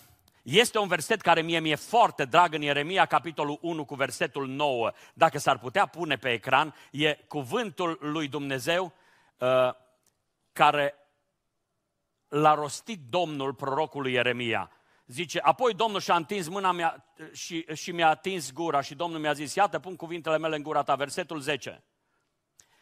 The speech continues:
"Iată, astăzi te pun peste neamuri și peste împărății,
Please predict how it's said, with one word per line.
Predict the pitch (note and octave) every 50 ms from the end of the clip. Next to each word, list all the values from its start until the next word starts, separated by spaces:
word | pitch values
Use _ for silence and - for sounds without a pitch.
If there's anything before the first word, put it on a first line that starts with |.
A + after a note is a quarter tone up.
| _ _ _ _ _ _
"Iată, | _ A#2 C3 D#3+ A3+ C4 B3+ - G#3 F#3+ -
astăzi | F#3 A3+ C4 - - - B3 G#3 - -
te | - G#3 F#3
pun | - _ C4 C#4+ C#4+ C4+
peste | - - A3 - - - - F#3
neamuri | F3+ F3 F3 F#3 A3+ C4 C4+ C4+ C4+ C4 C4 C4 B3+ A#3+
și | - - A#3
peste | - B3 A3 - - A#3+
împărății, | A3+ E3+ A3+ A3+ A3 G#3+ - - G#3 F3 A2+ E2+ -